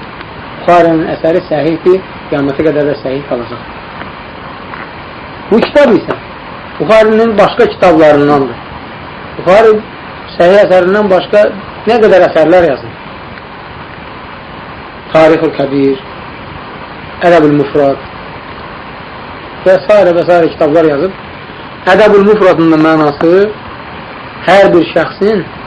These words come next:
hər bir fərdin, müfrad hər bir fərdin ədəb, əxlaqı, ədəb ərkanından danışılır. Başdan axıra qədər hədislər əvvəlcə valideynə münasibət, övlada,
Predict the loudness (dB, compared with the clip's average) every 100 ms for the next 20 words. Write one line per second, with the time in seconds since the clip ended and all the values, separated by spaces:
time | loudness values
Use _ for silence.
0 | -16 -16 -16 -8 0 2 2 0 -2 0
1 | 0 -2 -6 -8 -16 -18 -18 -18 -16 -6
2 | -4 0 2 2 2 -2 0 -2 -4 -6
3 | -6 -8 -10 -16 -16 -16 -16 -16 -12 -4
4 | 0 4 2 0 -12 -10 -6 -6 -2 0
5 | 2 2 0 -4 -16 -16 -16 -14 -6 2
6 | 4 4 0 -2 -2 0 0 -2 -6 -14
7 | -16 -16 -16 -16 -16 -16 -4 -2 -2 -2
8 | -2 -2 -2 -10 -16 -4 -4 -2 0 0
9 | 2 2 4 4 2 0 -2 -2 -2 -2
10 | -4 0 0 0 -4 -6 -16 -4 2 2
11 | 2 -2 -2 -2 -4 -8 -6 -6 -2 0
12 | 0 0 -2 0